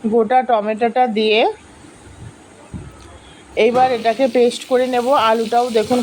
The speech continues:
খুব সুন্দর লাল লাল হয়ে ভাজাও হয়ে গেছে আর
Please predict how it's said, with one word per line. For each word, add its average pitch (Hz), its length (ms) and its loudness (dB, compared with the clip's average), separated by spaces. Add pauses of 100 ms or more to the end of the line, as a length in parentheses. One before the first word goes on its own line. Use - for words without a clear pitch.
খুব 254 80 2
সুন্দর 233 520 0
লাল 214 260 2
লাল 226 220 -2
হয়ে 233 180 -4
ভাজাও 214 480 0
হয়ে 226 260 0
গেছে 226 300 0
আর 254 220 2